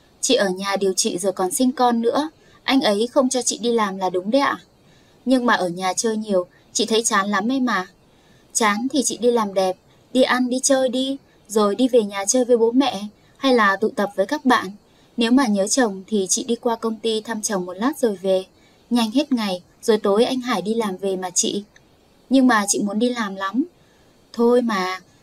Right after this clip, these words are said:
bây giờ lo kiếm đứa con trước chị à. Kinh tế thì cứ để chồng mình lo."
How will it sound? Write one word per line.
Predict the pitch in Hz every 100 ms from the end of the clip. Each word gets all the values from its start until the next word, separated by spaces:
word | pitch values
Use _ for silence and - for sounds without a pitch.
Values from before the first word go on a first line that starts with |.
| _
bây | 240
giờ | 247 220 185
lo | 185 214
kiếm | - 196 208
đứa | 220
con | 269 247
trước | - 320 -
chị | 277
à. | - 175 180 - _ _ -
Kinh | 269
tế | 254 214 233
thì | - 220
cứ | 277
để | 269 208
chồng | - 196 190
mình | 190 190
lo." | 220 254